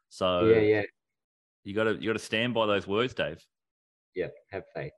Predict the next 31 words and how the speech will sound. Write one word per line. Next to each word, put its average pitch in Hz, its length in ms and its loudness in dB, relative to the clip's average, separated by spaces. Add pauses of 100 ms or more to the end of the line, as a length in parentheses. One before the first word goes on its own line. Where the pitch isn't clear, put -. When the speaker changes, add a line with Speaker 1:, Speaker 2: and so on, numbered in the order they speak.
Speaker 2:
If, 90 200 -8 (100)
I 170 260 4
mean, 180 220 4
maybe 180 260 4
I'll 165 140 4
get 143 160 2
a, 147 40 4
uh, 135 320 -4 (100)
you 147 120 -4
know, 123 220 -6
it's, - 360 -20 (140)
I 85 40 -16
mean, 110 300 -6 (200)
Yujiro 107 300 -2
will 80 100 -2
be 78 160 -4
there. 78 160 -6 (160)
Perhaps 98 360 -14
Peter 87 220 -2
will 76 140 -4
be 76 120 -4
there 73 140 -6
as 73 140 -14
well. - 180 -18
So 85 240 -8 (440)
Speaker 1:
That's - 140 -20
true. 117 180 0
Speaker 2:
all 147 80 8
is 117 100 4
not 92 160 -2
lost. 76 280 -10